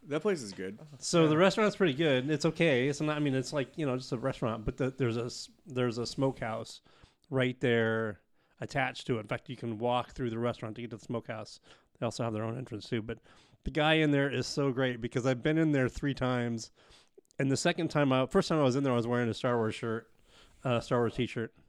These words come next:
Speaker 2: and the second time I went in there was, was probably, like, about six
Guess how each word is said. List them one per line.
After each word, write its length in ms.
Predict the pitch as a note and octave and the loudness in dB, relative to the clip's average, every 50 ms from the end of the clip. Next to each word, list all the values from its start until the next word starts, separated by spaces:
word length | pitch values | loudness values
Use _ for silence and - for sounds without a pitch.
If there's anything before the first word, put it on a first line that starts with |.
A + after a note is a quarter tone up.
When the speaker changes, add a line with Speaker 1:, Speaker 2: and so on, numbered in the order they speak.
| _ _ _ _ _ _ _ _ _ | _ _ _ _ _ _ _ _ _
Speaker 2:
and 200 | C#3 C3 B2+ B2 | 0 2 2 2
the 40 | A#2+ | 2
second 300 | - - C#3+ C#3 E3 C#3 | 2 2 0 0 0 0
time 220 | - C#3 C#3 C3 | 0 2 2 2
I 60 | C3 B2 | 4 4
went 220 | B2 B2 A#2+ B2 | 4 4 2 2
in 80 | B2 A#2+ | 2 2
there 80 | B2 | 2
was, 180 | A#2 A#2+ A2+ A2+ | 2 0 -2 -2
was 120 | B2 G#2+ | -6 -6
probably, 460 | - - D3+ D#3+ E3 D3 B2 B2 C3 | -2 -2 0 0 0 0 0 0 0
like, 200 | A#2 A#2 A#2+ - | 2 0 0 0
about 400 | B2 G#2 G#2 A2 A2 G#2+ - - | -2 -2 0 -2 -2 -4 -6 -10
six 500 | - - - C3+ A#2+ - - - - - | -10 -8 -8 -8 -10 -10 -14 -14 -14 -16